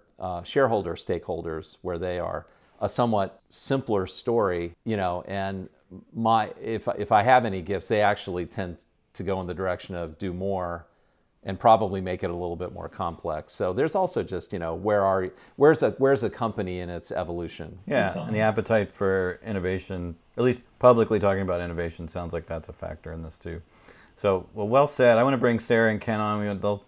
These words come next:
Speaker 2: I'm sure, have some questions for you. And then, uh, we have a poll for those of you who are watching and listening, uh, to, to tell us what you want to hear more, hear Scott talk about a bit more. So we'll look at that too. So,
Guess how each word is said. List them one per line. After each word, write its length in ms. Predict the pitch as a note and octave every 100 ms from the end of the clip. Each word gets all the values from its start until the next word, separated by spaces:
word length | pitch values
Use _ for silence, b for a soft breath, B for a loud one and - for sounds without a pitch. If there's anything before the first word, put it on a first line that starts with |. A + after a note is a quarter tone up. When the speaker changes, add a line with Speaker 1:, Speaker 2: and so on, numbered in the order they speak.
| _ b b b
Speaker 2:
I'm 120 | G2+
sure, 240 | F#2 G#2+ G2+
have 140 | F#2+
some 140 | -
questions 380 | F2+ G#2 F#2 G2+
for 120 | -
you. 280 | G#2 G2 G2
And 140 | F#2 G2+
then, 240 | G#2 G#2
uh, 260 | G2 G2 F#2 - b b b
we 120 | C#3+
have 100 | F3+
a 60 |
poll 460 | D3+ - D3 D3 A2
for 120 | A#2
those 220 | G#2 G#2+
of 100 | G#2
you 220 | G2+ G#2+ G#2
who 120 | G#2
are 200 | F#2+ F#2+
watching 460 | G2+ G2+ - G2+
and 100 | F#2+
listening, 560 | G2 G2 - G2 F#2+ F2+ _ b b b -
uh, 480 | F#2+ F#2 F2+ F2+ F2 _
to, 260 | - F#2+ F#2 _ -
to 120 | G2+
tell 320 | - C3+ E3+
us 140 | F#3
what 140 | C#3 G#2+
you 100 | A#2+
want 260 | A#2 A2 - -
to 80 | A2
hear 120 | A2
more, 480 | G2 G2 G2+ G2 - _
hear 160 | A#2+ A2
Scott 300 | - G#2 F#2
talk 160 | G2
about 200 | F2+ F2
a 60 | F2
bit 160 | E2+
more. 300 | D#2+ E2+ D2+
So 380 | - - D#2+ D#2+ -
we'll 160 | F2+ F2+
look 200 | F2+ F#2+
at 80 | E2
that 200 | F2 E2+
too. 260 | - E2+ -
So, 300 | - D#2+ D#2